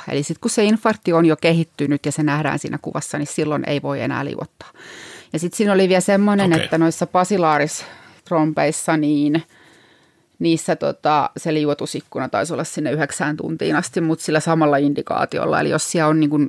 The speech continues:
Speaker 1: tuore infarkti siellä pään C T:ssä, niin silloin ei voi, ei voi liuottaa enää. Et silloin se peli on niin kun
Speaker 2: Okei.
Speaker 1: menetetty jotenkin tällainen niin kun karkeasti, karkeasti sanottuna. Ja sitten se trombektomiaikkuna oli joku, no se oli varmaan niin kun,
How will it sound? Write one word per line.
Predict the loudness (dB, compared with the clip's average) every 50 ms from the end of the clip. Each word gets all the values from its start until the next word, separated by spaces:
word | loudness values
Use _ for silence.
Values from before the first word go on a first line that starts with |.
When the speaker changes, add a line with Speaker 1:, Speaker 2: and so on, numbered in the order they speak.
| -2 -2
Speaker 1:
tuore | 0 2 2 2 2 2 0
infarkti | 0 -2 -2 -2 -4 -6 -6 -6 -10 -8
siellä | -8 -6 -6 -4
pään | -4 -2 -2 -2
C | -4 -6 -6 -6
T:ssä, | -6 -6 -6 -4 -4 -4
niin | -4 -4
silloin | -4 -4 -4 -4 -4 -4 -4
ei | -6 -6
voi, | -6 -6 -6 -6 -8 _ _ _ _ -4
ei | -4 -2 -2
voi | -2 -2
liuottaa | -4 -4 -6 -8 -8 _ -10 -8 -6
enää. | -6 -4 -6 -6 -8 -10 _ -20 -20 -20 -20 -20 -20 -20 -20 _ _ -16 -14
Et | -12 -8
silloin | -6 -4 -4 -4
se | -4 -4
peli | -2 -2 0 0 0
on | 0 -2
niin | -2 -4
kun | -4 -4 -6 -8 -10 -14 -10 -10 -8
Speaker 2:
Okei. | -6 -2 0
Speaker 1:
menetetty | 2 2 2 2 0 0 0 0 2
jotenkin | 2 2 2 2 0 0 2
tällainen | 2 2 4 4 4 4 2
niin | 2 0
kun | 0 0
karkeasti, | 0 2 2 2 0 0 0 0 0 0 -4 -4 -6 -6 _ -20 -20 -20 -20 -20 -20 -12 -4
karkeasti | -2 0 0 2 2 0 0 -2 -4 -6
sanottuna. | -2 2 4 4 4 4 2 0 -4 -4 -2 -2 -2 0
Ja | 0 -2 -2 -4 _ -20 _ _ -14
sitten | -12 -10 -6 -4 -2 -2
se | 0
trombektomiaikkuna | 2 2 4 4 4 2 0 -2 0 2 4 4 4 4 4 2 0 -4 -4 -2 0 0 0 0 0
oli | 0 0 0 0 0
joku, | 0 -2 -2 -4 -4 -4 -4 -6 -8 -12 -20 _ _ _ _ _ _ _ _ _ _ _ _ _ _ _ _ _ _ _ -8
no | -4
se | 0 2 4
oli | 4 6
varmaan | 6 6 6 6 6 6 6 6 6
niin | 4 4 4
kun, | 4 4 4 4 4 4